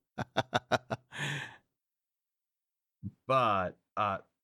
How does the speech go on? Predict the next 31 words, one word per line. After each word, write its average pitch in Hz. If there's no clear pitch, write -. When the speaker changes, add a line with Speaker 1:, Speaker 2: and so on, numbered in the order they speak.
Speaker 2:
there 143
is 156
an 139
effect -
that 139
starts -
going 123
through 120
the 113
scene 113
where 107
Mandy's 104
scars 101
just -
become 107
more 95
pronounced, 92
just, -
like, -
a 107
darker 95
red. 87
Speaker 1:
Everything 107
gets 98
a 107
lot 98
more 101
red. 98
Speaker 2:
Mm-hmm. 104
And 98
so 151